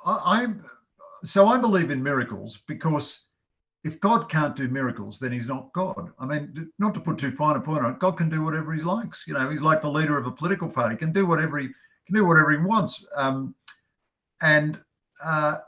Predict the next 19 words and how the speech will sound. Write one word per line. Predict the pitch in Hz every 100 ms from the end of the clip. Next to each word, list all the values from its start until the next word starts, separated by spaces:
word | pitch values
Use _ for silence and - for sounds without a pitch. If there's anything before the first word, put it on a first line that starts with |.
| _ _ _ _ _ _ _ _ _ - - 185
it | 165
would | 165 165
be | 165
a | 160
very | 131 135 190 180 160 160
weird | 135 147 151 127
conception | 147 127 - 131 -
of | 113 90
God | 123 113 95 104 -
that | 117
God | - 127 123
can | 123
only | 120 127 127
do | 101 117
the | 107 98
things | - 110 101 98 - _ _
we | 120 139
do. | 120 104 - _ _ _ _ _ -
Now, | 156 156 156